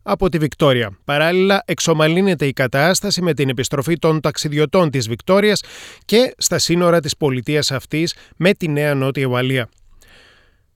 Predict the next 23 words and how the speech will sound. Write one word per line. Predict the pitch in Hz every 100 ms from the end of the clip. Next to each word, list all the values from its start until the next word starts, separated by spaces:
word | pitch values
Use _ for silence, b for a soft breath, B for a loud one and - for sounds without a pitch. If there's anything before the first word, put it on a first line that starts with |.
| _ -
Στη | - 175
Νέα | 233 240
Νότια | 247 247 220
Ουαλία, | 208 202 185 117 - _ _
πέντε | - 233 233 214 214
νέα | - 180 220 202
κρούσματα | - 214 156 147 147
εντοπίστηκαν | 143 139 175 185 - 220 220
το | 185
προηγούμενο | 147 147 143 185 190
εικοσιτετράωρο. | 180 170 143 135 143 135 120 107 - _
Δύο | 165 143 180 196 226 -
ήταν | 160 170
ήδη | 175 262 233
γνωστά | 151 156 135 - 147 135
από | 123 123
χθες | - 139 139 -
Δευτέρα | 143 123 - 143 156 226 226 B B
και | -
πρόκειται | 170 170 214 196
για | 180 175
έναν | 160 147 -
άντρα | 180 208 190 175 220